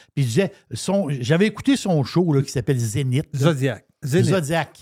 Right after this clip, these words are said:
Speaker 2: Non,
Speaker 1: Zénith.
Speaker 2: Zénith.
Speaker 1: Zénith, c'est le jeudi.
Speaker 2: Ok.
Speaker 1: Le jeudi à Radio-Canada. Tu sais, c'est le genre de spectacle, euh,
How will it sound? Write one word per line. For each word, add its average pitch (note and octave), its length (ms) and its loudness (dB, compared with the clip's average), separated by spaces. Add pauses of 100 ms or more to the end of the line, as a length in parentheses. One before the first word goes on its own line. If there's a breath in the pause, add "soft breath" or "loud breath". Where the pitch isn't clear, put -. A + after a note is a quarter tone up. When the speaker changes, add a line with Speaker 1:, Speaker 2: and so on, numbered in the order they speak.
Speaker 2:
Non, D#3+ 160 0
Speaker 1:
Zénith. D#3 200 4
Speaker 2:
Zénith. D#3 180 2 (240)
Speaker 1:
Zénith, E3 460 2
c'est F3 160 -6
le D3+ 60 -2
jeudi. C3 580 -4 (320)
Speaker 2:
Ok. C3+ 100 -8
Speaker 1:
Le B2+ 80 2
jeudi D3+ 540 0
à D3 80 0
Radio-Canada. C3 680 -2 (1300 soft breath)
Tu C4+ 80 2
sais, - 60 -2
c'est B3 80 -4
le G#3+ 60 0
genre B3+ 220 2
de G#3 120 2
spectacle, - 580 -2
euh, - 560 -14